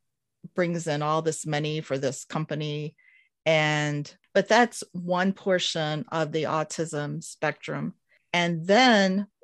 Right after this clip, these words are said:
on your podcast this morning, you are interviewing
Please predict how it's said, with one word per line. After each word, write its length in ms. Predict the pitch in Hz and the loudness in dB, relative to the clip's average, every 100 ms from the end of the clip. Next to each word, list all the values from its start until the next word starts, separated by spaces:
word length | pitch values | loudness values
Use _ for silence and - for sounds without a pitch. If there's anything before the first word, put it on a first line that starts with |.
| _ - | _ 0
on 300 | 190 180 185 | 0 2 2
your 320 | 196 226 240 | 4 4 2
podcast 720 | - 196 180 - 170 165 - | 2 0 0 0 -2 -2 -4
this 220 | - - | -10 -4
morning, 600 | 208 254 254 170 160 160 - | -2 2 2 0 -2 -6 -10
you 600 | - 180 185 180 180 175 - | -8 -4 -2 -2 -2 -6 -2
are 320 | 175 165 - - | 0 0 -2 -4
interviewing 840 | 185 175 170 170 170 165 165 165 | -2 -2 -2 -2 -2 -2 -2 -4